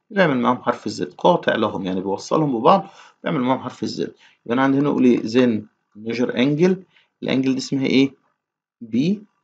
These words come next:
هيكون equal measure angle مين؟ بي اي دي.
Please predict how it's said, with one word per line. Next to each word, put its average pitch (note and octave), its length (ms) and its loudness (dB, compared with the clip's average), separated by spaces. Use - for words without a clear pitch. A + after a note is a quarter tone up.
هيكون A2 260 -2
equal A#2+ 500 -2
measure B2+ 160 0
angle C3 280 0
مين؟ C#3+ 340 0
بي C3 380 -4
اي B2 220 4
دي. A2+ 340 -6